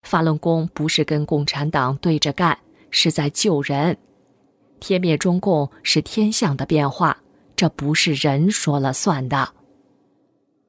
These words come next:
说到这儿，他们站起身来就向外走。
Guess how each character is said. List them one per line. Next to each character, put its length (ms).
说 200
到 160
这 140
儿， 280
他 120
们 140
站 200
起 160
身 240
来 220
就 160
向 220
外 160
走。 340